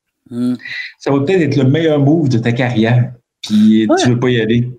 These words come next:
Speaker 1: Il y a, il y a une affaire, tu sais, que on dirait, moi, dans les dernières années, j'ai vraiment tourné mon dos à télé. Puis dans ma tête, je veux pas faire de la télé, je veux faire du web. Mais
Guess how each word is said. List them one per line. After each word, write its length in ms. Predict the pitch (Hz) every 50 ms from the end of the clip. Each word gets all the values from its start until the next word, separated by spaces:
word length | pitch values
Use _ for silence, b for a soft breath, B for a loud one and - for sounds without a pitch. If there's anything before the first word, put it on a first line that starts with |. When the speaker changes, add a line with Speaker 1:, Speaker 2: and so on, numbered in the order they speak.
| _ _ _ b b b b b _
Speaker 1:
Il 60 | 160 190
y 40 |
a, 100 | 208 196 - -
il 60 | 180
y 40 | 185
a 80 | 185 180
une 120 | 180 185
affaire, 320 | 180 156 - - 269 330 320 294
tu 60 | - -
sais, 160 | 320 311 -
que 280 | - - 190 165 165 - -
on 140 | 170 165 156
dirait, 240 | 143 165 185 240 262
moi, 220 | 262 240 262 302
dans 120 | 269 214
les 100 | 165 147
dernières 520 | 131 123 143 123 139 147 151 156 156 - -
années, 380 | 143 135 131 139 170 196 202
j'ai 320 | 170 135 - 143 139 131 123
vraiment 680 | 120 123 127 123 139 160 160 160 160 170 185 202 202 b b b b b b b _ -
tourné 360 | 240 214 196 175 185 240 240
mon 280 | 214 180 156 147 139 135
dos 340 | 127 131 156 160 165 160
à 100 | 139 123
télé. 640 | 113 - - 143 131 117 113 120 123 139 - - _ _ _ _ _ _ _ _ _ _ _
Puis 400 | - - - 151 156 156 151 -
dans 220 | 156 170 165 175 190
ma 180 | 190 185 165
tête, 380 | - - 180 185 202 196 202 _ _
je 240 | 143 123 - - 156
veux 160 | 185 175 -
pas 120 | 196 202
faire 220 | 190 - 180 165 151
de 80 | 139
la 100 | 131 127
télé, 380 | 123 - - 135 123 131 160 175
je 160 | 151 123 135
veux 80 | 139 135
faire 240 | - - 147 135 127
du 140 | 120 120
web. 300 | 120 117 123 139 165 196 202 185 b b b b b b b b b -
Mais 300 | 160 180 208 240 269 262